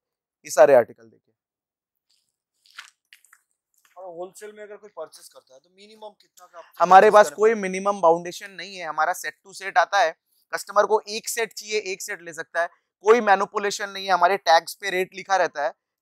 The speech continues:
Speaker 1: Customer को हम ऑनलाइन rates नहीं बताते क्योंकि, अ, हम डायरेक्ट रिटेलर से डील करते हैं।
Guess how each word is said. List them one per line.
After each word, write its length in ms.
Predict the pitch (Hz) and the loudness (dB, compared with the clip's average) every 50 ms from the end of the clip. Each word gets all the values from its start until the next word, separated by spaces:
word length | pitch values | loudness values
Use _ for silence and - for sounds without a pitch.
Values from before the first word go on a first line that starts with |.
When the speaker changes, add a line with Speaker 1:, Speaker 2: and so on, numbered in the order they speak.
| - | -16
Speaker 1:
Customer 260 | 160 - - 175 175 | -16 -14 -12 -12 -10
को 100 | 170 165 | -6 -4
हम 300 | 175 185 190 196 196 196 | -4 -4 -4 -6 -10 -10
ऑनलाइन 540 | 196 175 - - 160 165 175 185 196 208 190 | -10 -8 -6 -6 -8 -4 -2 -2 -2 -2 -2
rates 260 | 165 180 185 185 - - | -8 -10 -10 -12 -14 -20
नहीं 140 | 175 180 202 | -20 -20 -16
बताते 400 | 185 185 160 - 147 - 180 190 | -8 -2 0 0 0 0 -4 -20
क्योंकि, 680 | _ _ _ _ _ _ 165 165 _ _ 190 190 190 190 | _ _ _ _ _ _ _ _ _ _ -16 -10 -6 0
अ, 320 | 190 180 175 170 160 - - - | 2 4 4 2 2 -4 -8 -14
हम 260 | 151 175 180 170 139 | -14 -14 -16 -16 -4
डायरेक्ट 320 | 123 160 160 170 196 - 160 | 0 0 0 0 -2 -8 _
रिटेलर 460 | 147 131 156 165 147 196 196 202 208 | -20 -20 -20 -18 -16 -14 -10 -10 -10
से 160 | 180 - 208 | -10 -12 -16
डील 180 | 170 160 170 170 | -20 -20 -20 -18
करते 280 | 160 165 147 - 165 175 | -18 -18 -16 -12 -12 -10
हैं। 140 | 185 214 | -10 -12